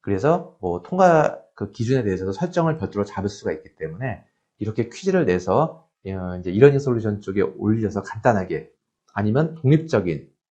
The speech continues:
예, 그 퀴즈 솔루션을 만들 수가 있습니다. 네. 그리고 내보내실 때는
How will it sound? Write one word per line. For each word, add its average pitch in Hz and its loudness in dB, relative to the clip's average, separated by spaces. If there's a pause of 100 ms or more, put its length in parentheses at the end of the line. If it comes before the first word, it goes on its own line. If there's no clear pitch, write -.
(140)
예, 80 -6
그 85 -12
퀴즈 165 -8
솔루션을 139 -2
만들 85 -6
수가 - -8 (260)
있습니다. - -18
네. - -20 (320)
그리고 113 -2
내보내실 156 4
때는 190 0